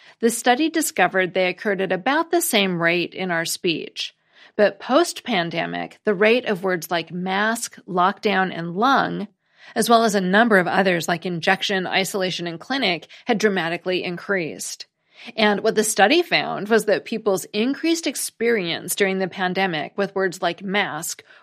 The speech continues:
or lockdown biased them to hear those words instead of competitors like task or knockdown. Even more interesting, when a cough obscured the first sound instead of just random noise,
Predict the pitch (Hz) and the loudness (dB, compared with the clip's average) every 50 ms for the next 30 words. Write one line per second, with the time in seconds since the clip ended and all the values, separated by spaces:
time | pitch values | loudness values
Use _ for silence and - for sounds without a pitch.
0 | - - 208 202 175 165 185 196 226 240 - - - 175 165 160 160 160 156 156 | -2 2 2 4 4 6 6 6 6 4 2 -2 0 0 0 0 0 -2 -4 -6
1 | 160 _ - - _ - 185 170 214 214 247 311 339 311 285 285 - - - 170 | -10 _ -20 -18 _ -6 -4 0 0 0 2 2 2 2 2 0 -4 -8 -8 -4
2 | - 180 180 175 175 175 170 - 190 175 - - - 269 269 269 254 220 226 220 | 0 2 2 2 0 -2 -4 -6 -6 -6 -6 -4 -2 -2 0 0 2 2 4 6
3 | 226 220 196 190 190 202 202 185 160 139 - 151 147 - - - 196 208 196 - | 6 4 4 2 2 4 4 4 4 2 0 -4 -8 -10 -8 -6 -4 -4 0 2
4 | 214 208 220 208 - - 202 175 175 - - 202 185 185 170 170 160 147 151 82 | 2 2 2 0 -2 -2 -6 -6 -4 0 0 0 2 0 0 0 -2 -2 -4 -6
5 | - - - 185 170 - _ - - - 202 190 156 - - 170 - - - - | -4 0 0 0 0 -2 _ -12 -4 0 2 2 2 0 -2 -6 -8 -8 -10 -14
6 | - _ _ _ - 196 196 190 175 175 175 180 190 190 190 - - 190 170 165 | -20 _ _ _ -2 0 0 0 0 0 0 0 0 0 -2 -4 -6 -4 -2 -2
7 | 165 165 165 160 175 180 202 - _ _ _ _ _ _ _ _ _ _ _ _ | -2 -4 -6 -6 -8 -10 -12 -14 _ _ _ _ _ _ _ _ _ _ _ _
8 | _ - - - _ - 233 262 269 349 349 294 208 196 196 208 220 - 175 175 | _ -20 -20 -10 _ 4 4 6 6 6 4 6 6 6 6 4 4 2 0 -4
9 | 170 - - 185 170 - - 185 175 170 170 160 - - 180 175 165 160 _ - | -4 -4 -4 -4 -4 -2 -2 -2 -2 -2 -4 -4 -4 -4 -2 -2 -4 -4 _ -12
10 | - - - 269 285 262 185 - 160 - - - - 202 170 - - - - 196 | -10 -4 0 2 4 4 4 2 0 -6 -10 -8 -4 -4 -4 -4 -2 0 2 2
11 | 185 170 151 185 - - 185 170 165 160 - - - - - 202 185 165 165 160 | 2 2 0 -4 -2 0 0 2 2 0 -2 -6 -4 0 2 2 2 2 2 0
12 | 160 - - 196 - - 240 226 240 202 - 214 196 - 190 185 185 180 175 165 | -2 -2 -4 -4 -2 0 2 2 2 2 0 -2 0 2 2 2 2 2 2 0
13 | 165 156 156 156 170 220 262 - - | 0 0 0 0 0 0 0 -2 -4